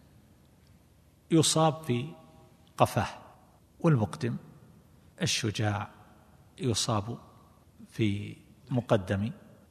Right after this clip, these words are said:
جسده. قد جاء عن ابن الزبير رضي الله عنه أنه تمثل لما أصابه حجر المنجنيق ووجد حرارة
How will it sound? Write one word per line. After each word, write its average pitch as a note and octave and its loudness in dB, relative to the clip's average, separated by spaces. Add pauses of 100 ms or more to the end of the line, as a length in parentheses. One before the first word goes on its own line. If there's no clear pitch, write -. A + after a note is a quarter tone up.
جسده. - -6 (540)
قد G2 -8
جاء G#2 -6
عن A2 -2
ابن G2+ -4
الزبير B2+ 0 (300)
رضي G#2+ -2
الله G2+ -2
عنه A2 2
أنه F#2+ -2
تمثل A2+ -2
لما F2+ -6
أصابه F#2+ -4
حجر G#2 -4
المنجنيق F#2+ -6 (960)
ووجد G#2 0
حرارة G#2 -2